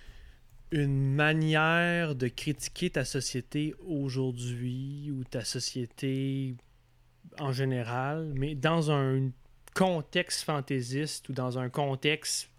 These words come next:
futuriste qui fait que ça dénature. Tu sais, si tu veux critiquer, tu sais, comme, souvenez-vous des Ray Bra-, Ray Bradbury ou, euh, des, des, du, du vieux stock années cinquante, c'était comme, c'était des critiques de la société,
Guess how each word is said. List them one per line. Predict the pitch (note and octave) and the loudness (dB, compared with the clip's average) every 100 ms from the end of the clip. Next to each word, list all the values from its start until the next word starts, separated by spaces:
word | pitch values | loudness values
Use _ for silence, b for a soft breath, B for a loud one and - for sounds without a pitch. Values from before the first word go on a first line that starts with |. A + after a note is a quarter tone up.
| _ | _
futuriste | - - C#3 A#2+ D#3+ - | -8 -2 -2 0 -2 -4
qui | - | -4
fait | F3 | -4
que | E3+ C#3 | 0 0
ça | - C3 | 0 0
dénature. | E3 E3+ C#3 - E3 F3+ E3 | 2 2 0 0 2 2 0
Tu | E3+ | -4
sais, | - | -4
si | |
tu | F3 | -4
veux | |
critiquer, | F#3+ D#3 - F#3+ | -2 -4 -2 -2
tu | B B B | B B B
sais, | F#3+ | 2
comme, | F3 | 4
souvenez-vous | D3 F3 F3 E3+ G#3 | 4 4 6 6 6
des | F3 C#3 | 6 6
Ray | C#3+ D3+ | 6 4
Bra-, | C#3+ C3 C#3 B2 D3 | 4 2 -2 -10 -6
Ray | C#3+ C#3+ E3+ | 2 4 4
Bradbury | C3+ C#3+ C3+ C3 B2 C#3+ D3+ D3+ | 4 2 2 2 4 4 4 4
ou, | C3 B2+ | 2 2
euh, | A2+ A2 B B B B | 0 -2 B B B B
des, | C3+ | -2
des, | B2+ B2+ | 0 0
du, | A#2+ C3 | -2 -8
du | C3 B2+ | -8 -6
vieux | C3 C3 F3 A#3+ F#3 | -4 0 4 6 6
stock | - G#3 | 2 -2
années | D#3+ D3 | 0 -2
cinquante, | D3+ B2+ D#3 F3+ E3+ | -2 -2 0 0 0
c'était | C#3+ | 0
comme, | D3+ | 0
c'était | C#3+ C3 | 0 -4
des | C3 | -4
critiques | - - E3+ A3+ | -4 0 2 4
de | F#3+ | 2
la | |
société, | D3+ C#3+ C3+ B2+ D#3+ E3 | 0 2 0 4 4 4